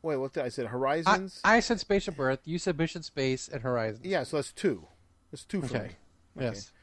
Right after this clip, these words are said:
Speaker 1: I mean, it's w-, it's, you know, it's odd that both of those came from Epcot too.
Speaker 2: Oh, yeah.
Speaker 1: Um, now,
Speaker 2: I don't think it's odd.
Speaker 1: Okay.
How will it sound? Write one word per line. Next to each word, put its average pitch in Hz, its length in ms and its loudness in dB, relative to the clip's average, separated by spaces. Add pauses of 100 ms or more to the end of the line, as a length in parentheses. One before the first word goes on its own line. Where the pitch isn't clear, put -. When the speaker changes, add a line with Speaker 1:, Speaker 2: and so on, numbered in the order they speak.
(520)
Speaker 1:
I 143 80 2
mean, 170 160 4
it's 147 120 -2
w-, 165 220 4
it's, - 240 -4
you 156 100 -2
know, 156 100 4
it's 135 120 0
odd 160 260 8
that 117 200 -2
both 127 160 0
of 123 60 -6
those 120 160 -4
came 120 140 -4
from 101 160 -10
Epcot 113 360 -8 (220)
too. 101 320 -8 (420)
Speaker 2:
Oh, 156 100 4
yeah. 143 200 6
Speaker 1:
Um, 110 340 -8 (480)
now, 156 320 6 (720)
Speaker 2:
I 139 100 4
don't 127 140 0
think 113 120 -4
it's 113 120 -8
odd. 110 260 -2 (1040)
Speaker 1:
Okay. 92 200 -16